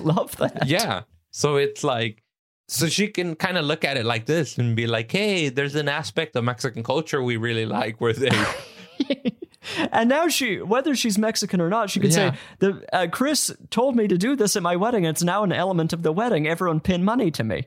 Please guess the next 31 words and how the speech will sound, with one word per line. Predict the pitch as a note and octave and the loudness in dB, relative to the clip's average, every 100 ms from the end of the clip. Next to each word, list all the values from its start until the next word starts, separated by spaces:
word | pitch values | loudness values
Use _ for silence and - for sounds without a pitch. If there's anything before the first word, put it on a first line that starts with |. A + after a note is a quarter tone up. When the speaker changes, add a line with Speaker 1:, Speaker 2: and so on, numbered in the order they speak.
| - | -2
Speaker 2:
Yeah, | F#3+ F#3 | 0 0
pin | - F3 | 0 0
money | F#3 A3 D#3+ | 0 0 0
on | F#2+ | -2
her. | F#2+ F#2 G#2+ | -4 -8 -4
Pin | C#3+ C#3+ | -2 0
money | C3+ C#3 | 0 0
on | B2+ | 0
her | A#2 B2 | 0 2
or | B2 B2 E3 | 2 2 0
the | E3 | -2
groom. | G2 E2 A2+ _ G#2+ | -4 -6 -8 _ -6
Yeah, | B2 C3+ G#2+ - | -4 -4 -6 -6
Speaker 1:
<laughs> | _ | _
Speaker 2:
absolutely. | A#2 - C3 B2+ C#3 A#3+ | -4 0 0 0 2 0
Speaker 1:
I | - F3+ - | 0 -4 -4
love | - - | -6 -8
that. | C#3+ | -6
Speaker 2:
Yeah, | C#3+ D#3 - - | -2 -2 -4 -6
'cause | F#3+ E3 | -2 0
then | G3+ C#4 | 2 2
you | B3+ G#3+ | 0 0
can | F#3+ E3 | 0 -2
hide | C3+ D#3 D#3 A#2 | 0 -2 -4 0
tackiness | - D3 E3 E3+ D#3+ E3 - | 0 0 -4 -4 -2 -2 -4
in | - B2+ | -4 0
the | B2 | 0
guise | A2+ A2 A#2 B2+ B2 A2+ | 0 -2 0 -2 -2 0
of, | A#2 G2+ G2 _ _ | 0 -2 -8 _ _
of | - G#2 | -6 -6
tradition. | - G#2 A2 A2+ E2+ | -2 0 0 0 -4